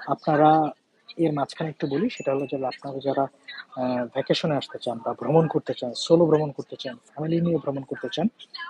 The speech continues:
আপনারা স্পেনে আইসেন। স্পেন অনেক সুন্দর। কোস্টা ব্রাভা যে রাজ্যটা আছে, এই রাজ্যের যদি বিভিন্ন জায়গাগুলো ঘুরেন,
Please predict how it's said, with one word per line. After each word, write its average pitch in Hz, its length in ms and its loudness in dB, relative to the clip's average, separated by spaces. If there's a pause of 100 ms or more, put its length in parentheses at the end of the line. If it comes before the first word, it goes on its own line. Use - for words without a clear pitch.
(580)
আপনারা 139 380 2
স্পেনে 131 420 0
আইসেন। 123 320 -4 (680)
স্পেন 135 580 -4 (280)
অনেক 131 320 -2
সুন্দর। 131 380 -2 (540)
কোস্টা 147 320 0
ব্রাভা 139 260 0
যে 147 140 2
রাজ্যটা 135 500 2
আছে, 120 220 -2
এই 139 280 -2
রাজ্যের 131 380 0
যদি 139 280 -6
বিভিন্ন 135 380 -8
জায়গাগুলো 131 440 -2
ঘুরেন, 135 340 -2